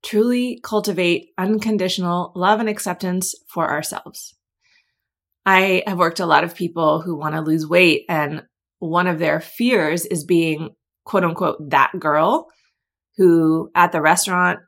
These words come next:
asks for sauce on the side and without bread and makes all the requests, special requests to the waiter. And that is seen as so uncomfortable that they don't want to make that change, even though really nobody would really care.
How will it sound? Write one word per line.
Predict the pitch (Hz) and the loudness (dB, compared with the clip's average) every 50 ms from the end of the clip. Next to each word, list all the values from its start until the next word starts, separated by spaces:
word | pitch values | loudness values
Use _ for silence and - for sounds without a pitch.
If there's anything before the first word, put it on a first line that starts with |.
| _ - | _ -2
asks | 160 151 165 160 - - - - | 0 0 0 -2 -4 -8 -12 -6
for | - 151 151 151 151 147 - - | -2 0 0 2 0 -2 -2 -6
sauce | - - 196 156 160 165 - | -6 -2 0 0 0 0 -2
on | 175 156 147 | -8 -10 -10
the | - 160 | -12 -14
side | - - - 262 240 233 226 226 220 214 214 214 214 214 | -10 0 4 6 6 8 6 6 4 2 2 0 -2 -4
and | - - 160 143 139 143 143 - _ _ _ - | -6 -10 -12 -12 -12 -14 -14 -16 _ _ _ -8
without | 170 160 160 156 123 120 104 - - - | -6 -6 -4 -2 -2 -2 -2 -4 -8 -6
bread | - 254 240 233 233 226 220 220 214 202 190 | 0 2 4 4 4 4 4 2 2 0 0
and | 170 156 160 165 | -2 -4 -4 -4
makes | 165 165 170 165 - - - | -4 -4 -6 -6 -8 -4 -2
all | 175 170 165 165 165 160 | 0 2 2 2 0 0
the | 151 156 151 147 151 - - | 0 -2 0 0 -2 -4 -6
requests, | - 151 165 - - - - - 160 120 - 202 - - | -8 -6 -6 -6 -6 -8 -4 0 0 0 0 -2 -4 -8
special | - - - - - 190 170 165 | -6 -4 -4 -4 -2 -4 -4 -4
requests | 165 175 185 - - - - 123 196 226 - - - | -4 -6 -6 -6 -2 0 0 0 0 -2 -4 -6 -8
to | - 175 | -6 -6
the | 170 165 | -4 -4
waiter. | 143 151 143 143 151 170 214 262 302 - - - - - - - - - - _ _ - | -2 0 0 2 2 0 0 -2 -2 -6 -10 -18 -18 -18 -20 -20 -20 -20 -20 _ _ -4
And | 180 175 170 165 165 160 160 175 170 175 - _ _ _ _ _ _ _ _ _ | -2 0 0 0 0 -2 -2 -4 -4 -6 -10 _ _ _ _ _ _ _ _ _
that | 160 160 156 165 156 170 180 - - | -14 -6 0 4 6 6 6 6 4
is | 196 185 180 - | -2 -4 -4 -2
seen | - 190 175 170 160 | -2 -2 -2 -2 -4
as | - 147 170 175 - - - | -4 -4 -6 -6 -6 -6 -4
so | 180 170 170 180 - | -2 0 0 0 0
uncomfortable | 175 175 165 175 170 - 160 170 160 - 190 202 254 262 262 240 | 0 -2 -2 -6 -8 -8 -10 -12 -10 -10 -8 -4 -2 -2 -2 2
that | 180 160 156 151 - - | 2 4 4 4 2 0
they | 170 156 | -6 -8
don't | - - 160 160 151 - - | -6 -4 -6 -6 -6 -8 -8
want | 160 147 151 | -6 -6 -4
to | 160 | -4
make | 151 143 - - | -6 -8 -8 -6
that | - 156 - - | -6 -6 -6 -6
change, | - 233 247 233 139 - 160 - - | -6 -6 -4 -4 -6 -6 -10 -10 -6
even | - 185 208 202 | -4 -2 -2 0
though | 180 175 175 165 - - | 0 -2 -2 -4 -6 -6
really | 170 175 190 208 254 277 302 302 - - | -6 -4 -4 -2 0 -2 -2 -2 -4 -4
nobody | 196 170 165 175 170 196 202 196 | -4 -4 -4 -4 -2 -2 0 0
would | 190 170 165 - - | 0 -2 -2 -4 -6
really | - 92 - 82 85 | -8 -6 -6 -6 -6
care. | - - - - - - - | -8 -8 -10 -8 -8 -10 -10